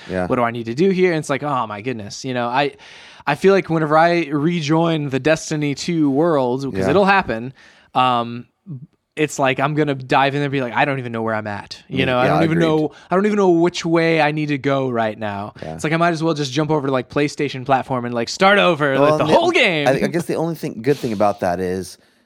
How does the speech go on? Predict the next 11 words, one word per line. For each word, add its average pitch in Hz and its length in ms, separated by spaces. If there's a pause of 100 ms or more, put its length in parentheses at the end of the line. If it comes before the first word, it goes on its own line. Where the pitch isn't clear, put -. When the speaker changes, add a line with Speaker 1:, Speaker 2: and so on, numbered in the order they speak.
(1700)
Speaker 1:
sometimes, 98 1160 (180)
and 113 160
I 135 80
don't 143 140
know 131 60
if 123 80
they've 98 140
done 107 160
that 82 160
this, - 360 (580)
the, 85 220